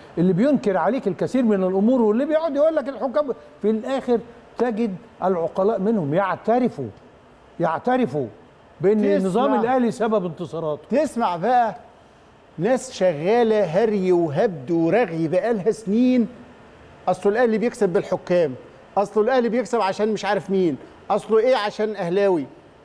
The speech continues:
Speaker 2: لكن بعد كل ده في لحظة صدق حقيقية، كابتن أحمد حسام ميدي، ميدو نجم الزمالك الكبير في برنامجه يتلقى تقرير من الفيفا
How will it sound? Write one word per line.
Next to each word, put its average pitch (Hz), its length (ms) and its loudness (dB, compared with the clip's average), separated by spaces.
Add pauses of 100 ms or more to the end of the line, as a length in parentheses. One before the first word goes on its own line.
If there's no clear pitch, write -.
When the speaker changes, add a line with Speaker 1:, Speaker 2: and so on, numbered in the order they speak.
(460)
Speaker 2:
لكن 180 340 -2
بعد 226 320 -2 (540)
كل 254 340 2
ده 220 200 0 (200)
في 175 80 -2
لحظة 190 420 -2
صدق 220 360 -2
حقيقية، 208 720 -2 (640)
كابتن 196 380 -2
أحمد 180 400 -4
حسام 180 340 0
ميدي، 175 340 0 (200)
ميدو 185 300 2
نجم 190 280 0
الزمالك 185 500 -2
الكبير 190 580 0 (140)
في 185 80 -2
برنامجه 220 540 0 (1120)
يتلقى 196 540 0
تقرير 180 600 0
من 175 240 0
الفيفا 240 600 0